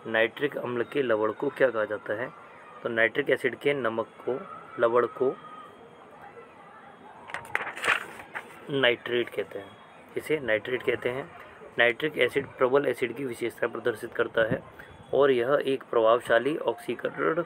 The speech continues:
कर्मक है। अस्वैच्छिक मांसपेशियां कहाँ से नियंत्रित होती हैं? अस्वैच्छिक मांसपेशियां जो हैं कहाँ से नियंत्रित होती हैं?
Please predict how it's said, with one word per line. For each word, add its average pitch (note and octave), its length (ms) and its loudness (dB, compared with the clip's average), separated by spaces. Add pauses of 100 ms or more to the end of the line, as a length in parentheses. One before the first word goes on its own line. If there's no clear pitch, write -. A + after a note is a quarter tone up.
(100)
कर्मक A#2+ 380 -2
है। G2 220 -8 (3250)
अस्वैच्छिक C#3 540 2
मांसपेशियां B2+ 500 0
कहाँ A#2+ 200 2
से C3 140 0
नियंत्रित A2 420 -2
होती G#2 200 -8
हैं? F#2+ 200 -16 (1200)
अस्वैच्छिक C#3 540 -2
मांसपेशियां A2+ 540 -2
जो G#2+ 120 -2
हैं C3 140 -6
कहाँ A2 260 -4
से B2 160 -6
नियंत्रित A#2+ 400 -6
होती A2+ 200 -6
हैं? B2 220 -10